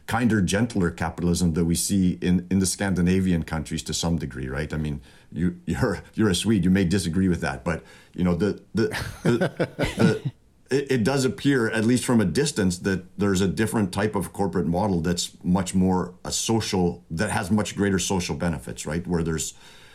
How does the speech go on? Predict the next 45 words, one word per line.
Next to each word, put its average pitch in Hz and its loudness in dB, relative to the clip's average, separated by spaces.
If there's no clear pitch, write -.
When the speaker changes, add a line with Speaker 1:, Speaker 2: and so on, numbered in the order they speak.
Speaker 1:
if 104 0
I 123 0
take 120 0
the 110 4
example 98 0
of 85 0
Norway, 92 4
for 85 -2
example, 71 -6
so 87 0
Norway 85 2
has, 78 -4
has, 92 -2
has 98 0
developed, 104 0
yes, - 0
they 92 0
have 190 2
developed 107 0
an 92 4
oil 104 2
and 98 4
gas 92 0
industry 90 0
that 87 2
has 80 -4
created 85 -2
tremendous 92 2
wealth, 113 -2
but 110 -2
unlike 127 2
other 127 2
places 90 0
where 98 2
that 95 -2
wealth 104 -2
goes 101 0
to 92 -6
corporations 95 0
and 85 2
then 92 2
to 85 -6
shareholders 85 0
and 85 -2
so 87 0